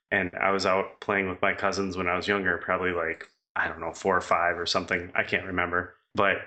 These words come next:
I had to take a shit, and we were, like, out by the barn,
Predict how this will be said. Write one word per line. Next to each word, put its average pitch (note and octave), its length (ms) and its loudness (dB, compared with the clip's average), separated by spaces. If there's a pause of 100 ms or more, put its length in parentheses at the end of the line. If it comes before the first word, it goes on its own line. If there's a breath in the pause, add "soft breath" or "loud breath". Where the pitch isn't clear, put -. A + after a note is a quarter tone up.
I G2+ 60 0
had A2 140 4
to G#2 60 -2
take A#2+ 200 -4
a - 40 -8
shit, G#2+ 600 2 (560)
and G2+ 140 2
we G#2+ 100 2
were, G#2 180 2
like, E2+ 480 -2 (320)
out G#2+ 340 0 (680)
by G#2+ 180 2
the G2 80 -4
barn, F#2 560 0